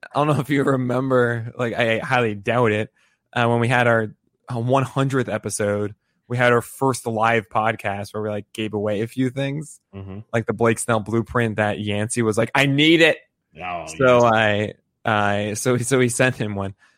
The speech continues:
Speaker 1: Um, but, uh, yeah, we're thinking for two hundred of doing,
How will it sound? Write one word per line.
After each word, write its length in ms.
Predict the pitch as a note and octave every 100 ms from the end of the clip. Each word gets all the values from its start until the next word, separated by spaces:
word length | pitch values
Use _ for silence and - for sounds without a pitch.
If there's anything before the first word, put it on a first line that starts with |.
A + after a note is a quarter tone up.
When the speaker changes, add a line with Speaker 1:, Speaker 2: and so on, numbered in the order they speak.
| _
Speaker 1:
Um, 460 | - A2+ A2 G#2+ G#2+
but, 240 | - A#2+ A2+
uh, 200 | A2+ A2+
yeah, 120 | C3
we're 120 | C#3+
thinking 260 | C#3+ E3+ E3+
for 120 | C#3+
two 200 | - C#3
hundred 420 | C3 B2+ A#2+ A2+
of 120 | G#2+ G2+
doing, 540 | A2 A2 G#2+ G#2 G#2